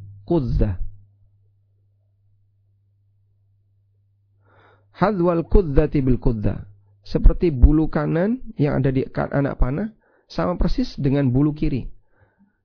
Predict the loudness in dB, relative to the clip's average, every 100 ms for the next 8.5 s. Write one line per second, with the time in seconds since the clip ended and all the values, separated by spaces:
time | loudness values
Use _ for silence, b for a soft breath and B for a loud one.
0 | _ _ _ _ _ _ _ -2 0 0
1 | -2 -6 _ _ _ b b b _ -6
2 | 0 2 2 0 0 0 0 2 0 0
3 | 0 -2 -2 -6 -8 -6 -4 -4 -4 0
4 | 2 2 0 0 0 0 0 0 0 -2
5 | -4 -14 -10 -6 -4 -4 -8 -12 -16 -20
6 | _ _ _ _ _ _ _ _ -8 -6
7 | -2 0 -2 -4 -12 -2 0 0 0 -2
8 | 0 0 0 -2